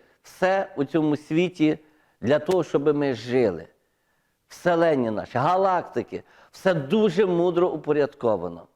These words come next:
І тому, коли ми поглянемо сьогоднішній день у Біблії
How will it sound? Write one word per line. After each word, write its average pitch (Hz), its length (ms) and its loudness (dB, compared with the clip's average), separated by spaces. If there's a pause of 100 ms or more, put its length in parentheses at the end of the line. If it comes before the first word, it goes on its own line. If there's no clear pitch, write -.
(840)
І 147 60 0
тому, 180 440 0 (220)
коли 175 240 2
ми 170 360 2 (260)
поглянемо 156 640 2
сьогоднішній 147 480 -2
день 151 300 0
у 139 100 -2
Біблії 139 680 2